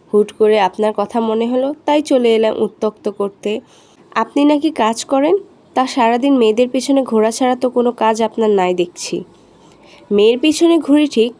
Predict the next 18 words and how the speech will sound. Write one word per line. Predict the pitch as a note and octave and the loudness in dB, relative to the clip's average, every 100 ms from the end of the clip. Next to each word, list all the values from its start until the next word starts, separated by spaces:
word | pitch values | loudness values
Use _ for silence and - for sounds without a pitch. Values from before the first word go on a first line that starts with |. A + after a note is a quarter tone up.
| - | -4
তবে | C#4 D4 | 0 2
মেয়েদের | B3+ G3+ G#3 B3 B3+ | 4 4 2 0 -4
পিছনে | A#3 - G3+ E3+ | -6 -4 -2 -2
না। | D3 D#3 _ _ - _ - | -4 -10 _ _ -20 _ -8
আর | - A#3 | -2 0
এখন | A#3 C#4+ | 0 0
লাঞ্চ | A#3+ F#3 G3+ G#3 | 2 2 0 -4
ব্রেক | G#3 A3 A3 | -2 -2 -2
চলছে | G3 F3+ - | -2 0 0
মিস।" | E3+ F#3 C#4 - - _ _ _ - - - | 0 0 -2 -6 -16 _ _ _ -20 -14 -2
নিজের | G#3 G#3+ A3 | 0 2 0
ঝাঁঝালো | G#3+ G3+ G#3 A3 A3+ | -2 -2 0 0 0
কথার | A3+ C4 | -2 0
বিপরীতে | A#3+ A#3+ B3+ B3+ C4+ C4+ | 0 0 0 0 0 0
নওশাদের | A3+ G#3+ A#3+ A#3+ | 0 -2 -2 -4
হাসিখুশি | A3+ G3+ A3+ A#3+ A3+ | -4 -6 -6 -6 -4
উত্তরে | B3 A3+ A#3+ G3 | -4 -2 0 0
কিঞ্চিত | G#3+ - A3 G#3+ C4 | -2 -2 -2 -2 -8